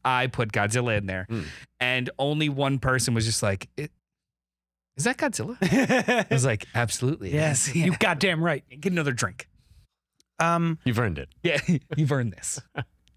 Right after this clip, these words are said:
Speaker 3: is, I mean, uh,
Speaker 1: Um,
Speaker 3: do, do
Speaker 1: I
Speaker 3: we wanna talk spoilers? Should we do a spoiler section? Or are we good?
Speaker 1: <sighs> No.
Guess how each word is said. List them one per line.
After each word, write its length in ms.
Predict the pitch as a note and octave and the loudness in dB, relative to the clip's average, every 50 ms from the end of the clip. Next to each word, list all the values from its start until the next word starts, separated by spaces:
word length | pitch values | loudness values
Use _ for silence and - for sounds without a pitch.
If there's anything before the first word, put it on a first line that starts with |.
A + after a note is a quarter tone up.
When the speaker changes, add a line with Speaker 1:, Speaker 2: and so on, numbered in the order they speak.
| _ _ _ _ _ _ _ | _ _ _ _ _ _ _
Speaker 3:
is, 180 | - E3+ D#3+ - - | -4 -2 -2 -2 -2
I 100 | E3+ E3 | -4 -2
mean, 280 | D#3+ F3+ E3+ D#3 D3+ - - | 0 0 0 0 -2 -4 -8
uh, 920 | D3+ C#3+ C3 A#2+ - - _ _ _ _ _ _ _ _ _ _ _ - | -10 -10 -10 -12 -14 -16 _ _ _ _ _ _ _ _ _ _ _ -2
Speaker 1:
Um, 320 | E3 E3+ E3+ F3 E3+ F3 E3+ | 0 2 2 4 4 4 2
Speaker 3:
do, 0 | |
do 60 | F3 - _ _ _ | 0 -2 _ _ _
Speaker 1:
I 260 | - C#3+ D3 D#4 D#4 D#4+ | 2 4 4 4 4 4
Speaker 3:
we 60 | D#4+ | 4
wanna 260 | D#4+ D4+ D4 D#4 E4 | 4 4 2 2 2
talk 260 | D#4+ - D4 D4+ D4+ - | 2 2 2 0 0 0
spoilers? 840 | - - - - G#3+ G#3+ A#3 B3 B3+ C4+ C4+ C4+ C4+ C#4 C#4 - - - F#3 F#3 F3 F3+ | -4 -4 -2 0 0 2 2 2 2 2 2 2 0 0 -2 -4 -2 0 0 0 0 0
Should 140 | - A3+ | 0 2
we 80 | A3+ A#3+ | 2 2
do 160 | F#3+ A3 A#3 | 4 4 4
a 40 | B3+ | 2
spoiler 380 | A3+ - - F#3 F#3+ A3 A3+ G#3 | 2 2 2 2 4 4 4 2
section? 460 | - - F#3 F3 - - C#4 D4+ D4+ - _ _ _ _ _ _ _ _ _ _ _ _ _ _ _ _ _ _ _ _ _ _ _ _ _ _ _ _ _ _ _ _ - | 2 2 0 2 2 0 0 0 -4 -8 _ _ _ _ _ _ _ _ _ _ _ _ _ _ _ _ _ _ _ _ _ _ _ _ _ _ _ _ _ _ _ _ -4
Or 80 | E3+ | 0
are 20 | E3 | 0
we 80 | E3 | 2
good? 260 | D#3+ D#3 A#3 A#3+ F#3+ B2+ A2+ | 4 4 4 4 2 0 -2
Speaker 1:
<sighs> 40 | - - - - - - - - _ _ - | -6 -10 -12 -14 -14 -16 -16 -18 _ _ 0
No. 340 | A3 A#3 A#3 A#3 A#3 A3 | 2 4 4 4 4 2